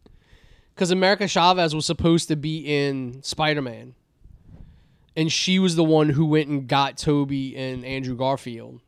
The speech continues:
and brought 'em over instead of 'em just happening over.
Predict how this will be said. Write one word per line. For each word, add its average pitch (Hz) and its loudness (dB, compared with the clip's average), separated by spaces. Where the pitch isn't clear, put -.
and 139 -6
brought 135 0
'em 123 -4
over 113 -4
instead 151 0
of 139 0
'em 135 0
just 135 2
happening 151 2
over. 123 -2